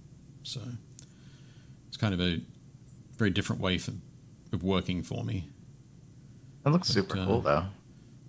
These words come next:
Speaker 1: yeah, it came out. It's a, it's a really sort of interesting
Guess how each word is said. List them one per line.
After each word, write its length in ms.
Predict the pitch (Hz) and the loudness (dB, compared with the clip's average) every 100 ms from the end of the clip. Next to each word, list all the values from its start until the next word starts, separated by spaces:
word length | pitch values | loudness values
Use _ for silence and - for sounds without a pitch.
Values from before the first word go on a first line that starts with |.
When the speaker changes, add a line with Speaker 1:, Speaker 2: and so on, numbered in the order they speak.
| - | 0
Speaker 1:
yeah, 200 | 131 101 | 2 4
it 120 | 90 | 4
came 160 | 123 107 | 6 8
out. 140 | 101 | 6
It's 180 | 104 120 | 4 6
a, 60 | 117 117 | 6 6
it's 120 | 117 | 2
a 40 | |
really 360 | 120 135 110 92 - - | 4 4 4 2 -2 -6
sort 140 | 104 | -2
of 80 | 95 | 0
interesting 520 | 95 - 95 87 87 | 0 0 2 2 0